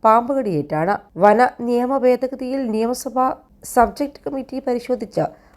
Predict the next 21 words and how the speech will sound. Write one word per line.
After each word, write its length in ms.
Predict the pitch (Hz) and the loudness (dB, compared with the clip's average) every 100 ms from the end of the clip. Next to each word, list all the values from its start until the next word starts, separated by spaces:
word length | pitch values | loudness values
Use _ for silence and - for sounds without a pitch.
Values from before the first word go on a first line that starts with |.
| - 202 | 2 4
ആവശ്യമായ 520 | 220 240 269 269 262 247 214 | 4 0 -10 -6 -4 -4 -4
മാറ്റങ്ങൾ 420 | 214 214 269 247 226 | -4 -6 -6 -6 -4
കൊണ്ടുവരും. 420 | 131 143 165 196 - _ _ _ _ _ 165 | -4 -2 0 -2 -6 _ _ _ _ _ 2
ജനങ്ങൾക്ക് 520 | 175 185 214 226 254 262 262 - | 4 4 2 2 4 4 0 0
പ്രായോഗികമായ 680 | 196 208 240 240 247 247 240 214 | 2 2 0 -2 -4 -2 -2 -2
നിയമങ്ങൾ 420 | 214 220 240 247 233 | -4 -4 -4 -4 -2
മാത്രമേ 360 | 220 233 226 226 | -2 -4 -4 -2
നടപ്പിലാക്കൂ 500 | 208 202 233 226 226 226 | -4 -4 -4 -4 -4 -4
എന്നും 200 | 208 226 240 _ _ _ 190 | -2 -4 -6 _ _ _ -2
വനം 200 | 208 220 247 | -2 -2 -6
മന്ത്രി 220 | 151 143 147 | -8 -8 -6
പറഞ്ഞു. 280 | 143 175 190 - _ _ _ _ _ 185 | -4 -4 -6 -12 _ _ _ _ _ 2
കാട്ടാനാക്രമണത്തിൽ 840 | 180 226 233 254 247 240 247 269 262 | 4 4 2 0 -4 -8 -6 -6 -4
കൊല്ലപ്പെട്ട 420 | 240 269 254 240 233 247 - _ 220 233 | -4 -4 -4 0 0 -2 -8 _ -2 0
മണി 220 | 240 285 294 262 | 2 0 0 2
ചോലനായ്ക്കർ 640 | 247 294 302 302 302 285 269 | 4 2 0 -2 -2 -6 -4
വിഭാഗത്തിൽപ്പെട്ട 680 | 254 247 - 240 - 233 151 - | -2 -4 -6 -12 -10 -10 -10 -8
ആളാണ്. 320 | 131 143 196 - _ _ _ _ - 190 | -6 -4 -4 -6 _ _ _ _ -2 4
മണിയെ 340 | 196 233 254 254 - _ _ _ 220 | 4 6 4 2 -6 _ _ _ 2
ഉടൻ 180 | 233 254 214 | 4 4 4
ആശുപത്രിയിലെത്തിച്ചെങ്കിലും 1080 | 208 214 269 269 285 269 262 - 247 220 170 | 2 2 -2 -4 -2 -2 -2 -10 -8 -4 -4